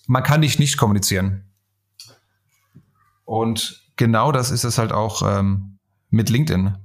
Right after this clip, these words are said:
Auch wenn du da ein schlechtes Profil hast, kommunizierst du. Und auch wenn du kein Profil hast, dann kommunizierst du. Und zwar vielleicht nicht das, was du kommunizieren möchtest, aber du sagst einfach, ja, mir ist LinkedIn nicht, äh, nicht wichtig genug.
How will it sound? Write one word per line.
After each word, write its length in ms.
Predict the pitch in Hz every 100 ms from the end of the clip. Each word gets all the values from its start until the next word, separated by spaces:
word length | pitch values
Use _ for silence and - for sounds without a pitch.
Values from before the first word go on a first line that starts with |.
| -
Auch 180 | 101 101
wenn 120 | 110
du 80 | 107
da 280 | 107 107 101
ein 500 | 101 98 98 98 -
schlechtes 440 | - 156 143 143
Profil 360 | - 107 107 98
hast, 380 | 104 - - _ _ _ _ _
kommunizierst 560 | - 123 117 - 131 -
du. 280 | 104 104 - _ _ _ _ _ _ _ - - _ _ _ _ _
Und 220 | 113 107
auch 200 | - 117
wenn 180 | 120 117
du 520 | 113 110 110 101 - _ _
kein 200 | - 160
Profil 300 | 139 110 101
hast, 160 | 95 -
dann 100 | 104
kommunizierst 520 | 104 107 - 117 -
du. 240 | 95 104 - _ -
Und 140 | 101
zwar 500 | - 101 107 107 - - - -
vielleicht 220 | - 104
nicht 120 | 131 123
das, 140 | 113
was 140 | 110
du 80 | -
kommunizieren 360 | 104 113 110 110
möchtest, 320 | 117 139 -
aber 120 | -
du 60 | 113
sagst 200 | 107 117
einfach, 240 | 117 113
ja, 140 | 110 107
mir 200 | 107 110
ist 140 | -
LinkedIn 240 | 117 117
nicht, 200 | 107 -
äh, 340 | - 101 107 107
nicht 160 | 113
wichtig 260 | 147 - -
genug. 340 | 95 95 -